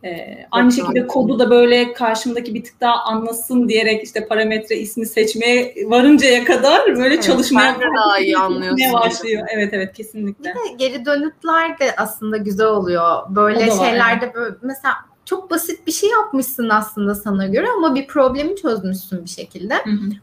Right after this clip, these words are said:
Speaker 3: O birinin yarasına dert olmuş. Hani sen demiştin ya, "BigQuery'de transfer biri yapmış, Allah, Allah razı olsun." diyorum.
Speaker 1: Ben
Speaker 3: Birisi
Speaker 1: anlamıştım.
Speaker 3: geri dönüp sana dediği zaman çok böyle inanılmaz motive ediyor.
Speaker 1: Evet.
Speaker 3: "Evet ya, yazmalıyım daha fazla." falan
Speaker 1: <laughs>
Speaker 3: diyorsun.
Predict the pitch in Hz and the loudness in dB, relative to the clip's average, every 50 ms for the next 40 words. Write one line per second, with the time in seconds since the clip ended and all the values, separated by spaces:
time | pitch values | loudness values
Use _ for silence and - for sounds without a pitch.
0 | _ - 294 403 554 554 554 226 214 220 214 208 220 285 285 302 320 311 302 320 | _ 0 2 2 2 2 0 -4 -12 -12 -4 0 0 2 4 6 6 6 4 2
1 | 403 587 571 - - 247 269 269 294 311 330 330 - 320 339 370 370 254 262 277 | 0 -4 -6 -6 -2 2 2 4 4 4 2 0 -2 -2 0 0 0 2 2 2
2 | 285 311 311 - 262 233 240 - 277 269 277 - 339 285 277 277 285 285 302 311 | 2 0 0 -2 -4 -6 -6 -6 -6 -8 -6 -4 -4 -2 -2 -2 -2 -4 -4 -6
3 | - 440 415 359 254 226 254 202 - - 254 226 226 220 208 220 214 - - 220 | -8 -6 -6 -4 -4 -4 -6 -6 -4 -4 -2 -2 -2 -2 -4 -6 -8 -6 -6 -6
4 | 208 220 - 226 220 220 214 220 202 233 202 208 202 - 226 202 - 180 196 196 | -6 -4 -4 -4 -2 -2 -2 -2 0 0 0 -2 -2 -6 -10 -8 -4 -4 -2 -2
5 | - 185 190 190 190 202 214 202 190 196 190 190 208 208 202 - - 180 180 190 | -2 -4 -4 -2 -2 -2 -2 -2 -2 -2 -2 -2 -4 -4 -6 -8 -10 -8 -4 -4
6 | 208 208 214 226 220 214 214 214 208 208 285 311 311 - 381 302 196 208 226 226 | -2 0 0 0 0 -2 -2 -2 -2 2 2 2 2 2 2 0 0 0 0 2
7 | 269 277 285 - 269 320 320 349 339 - - 320 285 294 285 277 302 277 254 302 | 2 2 4 4 2 2 0 0 -2 -4 -4 -2 -2 -2 -2 -2 -4 -4 -2 -4
8 | 320 311 320 320 320 330 349 370 277 - - 277 277 - - 277 277 277 285 277 | -2 -2 -2 -2 -2 -2 -4 -6 -8 -8 -8 -8 -8 -2 0 0 2 2 0 0
9 | - 233 240 247 254 269 285 294 285 262 233 226 226 233 - - 262 262 247 226 | -2 -2 -2 -2 0 0 0 0 0 0 0 -2 -2 -4 -2 2 4 4 4 4
10 | 214 180 185 175 175 175 - 226 214 208 220 294 370 403 392 - 302 294 269 311 | 2 2 0 0 -2 -2 -4 -4 -4 -4 -4 -4 -6 -6 -4 -4 -2 0 2 4
11 | 320 311 302 339 320 320 370 440 494 571 622 587 480 392 294 262 247 247 - 240 | 4 4 4 2 0 0 -4 -4 -6 -6 -4 -4 0 2 4 4 2 2 2 0
12 | 233 226 214 247 254 285 254 240 254 254 330 262 254 269 302 311 269 | 0 2 0 2 4 4 4 6 4 4 4 2 2 2 2 0 0